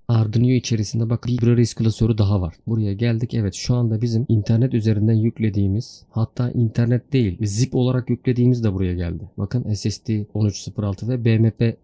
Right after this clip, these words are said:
sıfır seksen beş. Hepsi burada. Bunu da belirteyim. Sonra aramayın nerede diye yani. Şurada bakın kütüphaneler. Şimdi hem burada olursa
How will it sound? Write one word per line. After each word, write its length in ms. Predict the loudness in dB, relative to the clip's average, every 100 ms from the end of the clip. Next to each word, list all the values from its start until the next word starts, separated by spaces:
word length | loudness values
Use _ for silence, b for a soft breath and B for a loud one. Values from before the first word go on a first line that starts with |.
| -18
sıfır 300 | -10 -8 -6
seksen 400 | -6 -8 -6 -6
beş. 160 | -4
Hepsi 280 | -4 -4 -4
burada. 260 | -4 -4 -4
Bunu 300 | -2 0 0
da 120 | 2
belirteyim. 420 | 2 0 -2 -8
Sonra 220 | -4 -4
aramayın 440 | -2 0 2 0 0
nerede 300 | -2 -4 -6
diye 140 | -4
yani. 240 | -6 -8 -8
Şurada 360 | -8 -6 -4
bakın 200 | -6 -8
kütüphaneler. 600 | -12 -12 -10 -8 -10 -14 -12
Şimdi 220 | -2 2
hem 220 | 4 2
burada 200 | 0 0
olursa 460 | 0 0 -6 -8